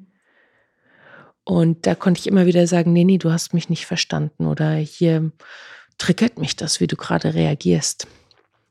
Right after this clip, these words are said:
Und dann Pause, mit dem Traumata zu arbeiten, auszuschütteln. Es war so ein sehr, sehr, sehr schöner, achtsamer Prozess.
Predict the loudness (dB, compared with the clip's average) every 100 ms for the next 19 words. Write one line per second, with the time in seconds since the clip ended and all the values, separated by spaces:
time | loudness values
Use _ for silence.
0 | _ -2 0 0 -2 -4 0 4 4 2
1 | 0 0 0 -2 -6 _ -20 -20 -20 -20
2 | _ _ _ -8 -2 0 0 2 4 4
3 | 4 0 2 2 2 2 2 2 2 0
4 | 0 0 0 -4 -4 -2 -2 -6 -6 -4
5 | -2 -4 0 2 2 2 -2 -6 _ _
6 | -20 -16 -14 -14 -16 -20 -20 _ _ _
7 | _ -2 2 4 4 6 4 6 4 6
8 | 6 8 6 4 2 2 0 0 -2 -2
9 | -4 -8 -8 -4 -2 -4 -6 -8 -6 -6
10 | -8